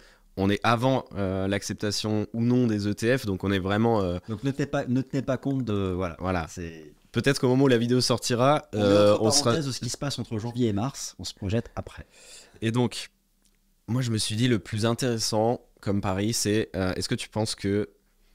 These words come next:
Speaker 1: Bitcoin, euh, retrouvera cette année deux mille vingt-quatre son A T H ?
Speaker 2: Ah oui, oui, je, je sais, je
Speaker 1: Ah
Speaker 2: sais.
Speaker 1: oui, euh, sans, d'accord.
Speaker 2: Oui, oui,
Speaker 1: De
Speaker 2: euh,
Speaker 1: manière très convaincue.
Speaker 2: retrouver les soixante-dix K.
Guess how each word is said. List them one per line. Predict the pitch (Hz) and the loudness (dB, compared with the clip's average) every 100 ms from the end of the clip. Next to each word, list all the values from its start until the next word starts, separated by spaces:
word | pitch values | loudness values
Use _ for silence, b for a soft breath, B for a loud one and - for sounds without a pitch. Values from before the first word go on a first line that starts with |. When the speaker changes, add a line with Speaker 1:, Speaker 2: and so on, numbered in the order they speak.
| _ - | _ -8
Speaker 1:
Bitcoin, | 98 - 110 117 117 - - | -8 0 4 4 4 0 -2
euh, | 92 92 | 0 0
retrouvera | 90 113 113 107 107 101 101 | 2 0 0 -4 -2 4 4
cette | 101 107 101 | 4 -2 0
année | 101 92 | 0 2
deux | 98 | 2
mille | 98 | 2
vingt-quatre | 98 92 117 | 2 2 0
son | - 98 | 2 2
A | 98 | 2
T | - 82 | 0 -6
H ? | 78 - - _ _ _ _ _ | -4 -8 -10 _ _ _ _ _
Speaker 2:
Ah | 107 | -8
oui, | 104 98 - _ | -6 -6 -12 _
oui, | 90 82 | -20 -20
je, | 78 - - - - | -20 -20 -20 -20 -20
je | 156 | -20
sais, | - - | -20 -14
je | - | -2
Speaker 1:
Ah | 117 | 0
Speaker 2:
sais. | |
Speaker 1:
oui, | 104 127 156 | 4 4 6
euh, | 139 113 110 104 107 104 | 6 6 4 2 2 0
sans, | 101 - 131 123 117 117 117 110 | 0 0 0 0 0 0 0 0
d'accord. | 117 - 78 - - | -2 -4 -6 -10 -12
Speaker 2:
Oui, | 113 | -8
oui, | 127 135 113 95 | -6 -6 -8 -6
Speaker 1:
De | 104 | 0
Speaker 2:
euh, | |
Speaker 1:
manière | 110 110 | 2 0
très | - 120 | 0 0
convaincue. | 120 117 127 127 | 2 2 2 0
Speaker 2:
retrouver | 131 | -2
les | 120 | -4
soixante-dix | 117 - 104 | -10 -14 -14
K. | 120 | -16